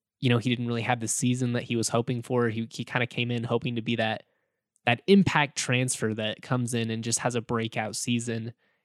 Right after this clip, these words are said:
in the new league. That, of course, did not happen. Made some plays, flashed at times, had a really good game at Utah State, um, was pretty solid in the run game,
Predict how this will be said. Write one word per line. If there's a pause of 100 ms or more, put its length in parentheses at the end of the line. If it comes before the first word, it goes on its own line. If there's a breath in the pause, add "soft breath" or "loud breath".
(160)
in
the
new
league.
That,
of
course,
did
not
happen. (680)
Made
some
plays,
flashed
at
times,
had
a
really
good
game
at
Utah
State, (460)
um, (640)
was
pretty
solid
in
the
run
game,